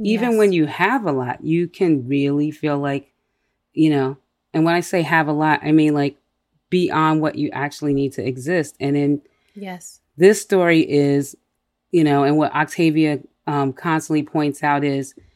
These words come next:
Speaker 1: even when you have what you need, there are all of these other people who don't have enough of anything.
Speaker 2: Yes.
Speaker 1: And so <laughs> we, so we're, now we're out of balance with the
Speaker 2: Yeah.
Speaker 1: entirety of our species.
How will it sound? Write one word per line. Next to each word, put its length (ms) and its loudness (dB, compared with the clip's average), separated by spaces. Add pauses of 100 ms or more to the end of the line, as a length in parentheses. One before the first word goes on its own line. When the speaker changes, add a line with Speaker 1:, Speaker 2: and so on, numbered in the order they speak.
(260)
Speaker 1:
even 360 4
when 220 4
you 200 4
have 520 2
what 300 -4
you 160 0
need, 400 2 (220)
there 260 2
are 120 -2
all 280 2
of 80 -2
these 240 0
other 200 -2
people 260 -2
who 40 2
don't 280 -4
have 340 -2
enough 340 -2
of 140 -6
anything. 480 -2 (760)
Speaker 2:
Yes. 220 -8
Speaker 1:
And 240 0
so 220 2
<laughs> 20 0
we, 300 0
so 240 -2
we're, 420 0
now 300 0
we're 120 0 (100)
out 200 -2
of 100 -6
balance 580 -2 (500)
with 320 -2
the 100 2
Speaker 2:
Yeah. 80 2
Speaker 1:
entirety 520 2
of 120 -4
our 100 -4
species. 760 -8